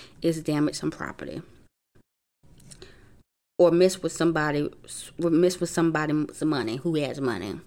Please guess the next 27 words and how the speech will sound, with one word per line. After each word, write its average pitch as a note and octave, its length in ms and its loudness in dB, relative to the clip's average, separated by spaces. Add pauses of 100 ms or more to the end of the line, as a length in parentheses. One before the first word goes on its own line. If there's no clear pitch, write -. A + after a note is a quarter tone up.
(2500)
Okay, F3 340 2
you F3 140 0
murdered F#3+ 320 2
somebody, E3+ 800 -2 (180)
a, D3+ 220 -2
a - 40 -4
working E3+ 320 -2
class E3 320 -4
person. D#3+ 880 -4 (720)
We E3+ 160 4
may E3+ 260 2
find E3 420 -2
you, D#3+ 140 0
we D#3 180 0
may D#3 220 -2
not. D3 320 -4 (380)
But F3 160 4
let B3+ 260 0
you A#3+ 80 -2
bust F#3+ 320 0
out F3 160 -4
some B2+ 240 -8
windows. - 800 -10
Let C4 200 -2
you C#4 100 -4
go A3 160 -2
to A3 120 -8